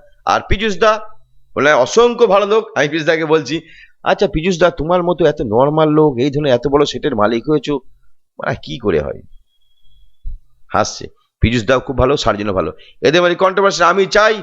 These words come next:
পীযুষ দা এবং সার্জেন দুজনকে আবার আগের মতো বন্ধুত্ব করে দিতে, অবশ্যই করে দেবো যদি আপনারা পাশে থাকেন।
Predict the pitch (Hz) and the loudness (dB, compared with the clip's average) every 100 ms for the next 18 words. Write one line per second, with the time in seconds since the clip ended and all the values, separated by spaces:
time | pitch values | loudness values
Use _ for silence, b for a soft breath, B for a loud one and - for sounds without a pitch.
0 | - 131 127 95 135 139 - 87 92 90 | -8 -4 -4 2 2 4 0 0 2 2
1 | 80 - _ _ - _ _ - 156 147 | -2 -12 _ _ -20 _ _ -2 -2 0
2 | 143 113 131 139 135 143 170 - B B | -4 -4 -2 0 2 0 0 -6 B B
3 | 143 160 156 156 180 180 175 165 151 147 | 0 2 2 0 0 -2 0 2 2 0
4 | 135 120 120 101 80 73 _ _ - 131 | -4 -2 -2 -2 -6 -10 _ _ -2 -2
5 | 165 151 160 135 147 143 151 160 _ - | -2 -2 -2 0 0 0 -2 -4 _ -4
6 | 120 127 113 117 110 107 - 113 101 113 | 0 2 0 0 0 -2 -2 -4 -2 -6